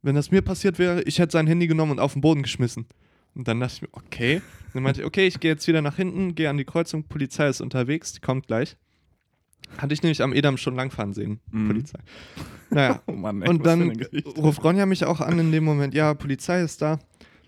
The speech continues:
Speaker 1: Dann bin ich dahin und, äh, hab mit dem Polizisten gesprochen und das kurz erklärt. Dann sind wir da um die Ecke und, ähm, also wo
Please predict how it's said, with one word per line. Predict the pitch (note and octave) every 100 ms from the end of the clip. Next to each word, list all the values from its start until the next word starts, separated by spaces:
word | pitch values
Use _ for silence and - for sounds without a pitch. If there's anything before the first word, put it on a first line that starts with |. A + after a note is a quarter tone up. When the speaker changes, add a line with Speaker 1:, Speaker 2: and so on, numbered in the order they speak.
| -
Speaker 1:
Dann | C#3+
bin | C#3
ich | -
dahin | C3 C#3+ G3 G3+ - _ - _ _ _ _ - - _
und, | D3 C3 C3 C3 B2+ - - - _
äh, | B2 B2
hab | B2+ - A#2+
mit | C3 C3 B2+
dem | B2+ B2+
Polizisten | A#2+ A#2+ E3 - D#3 D#3 D3 D3
gesprochen | C#3+ - C#3 C#3 C#3 C3+
und | A#2+ A#2+
das | B2
kurz | - C3+
erklärt. | - - C#3+ D3 D3+ _ _ _ _ _ _ _ _
Dann | C3+
sind | B2+ C3
wir | C3
da | A#2+ A2+ A#2+ - _ _ _
um | C#3
die | B2
Ecke | - F3 F#3+ F3+ _ _ - - _ - - - - - -
und, | - C#3 C3 C3 B2+ B2 -
ähm, | - A#2 A#2 - - -
also | A#2+ A#2+ A2+
wo | A#2 A#2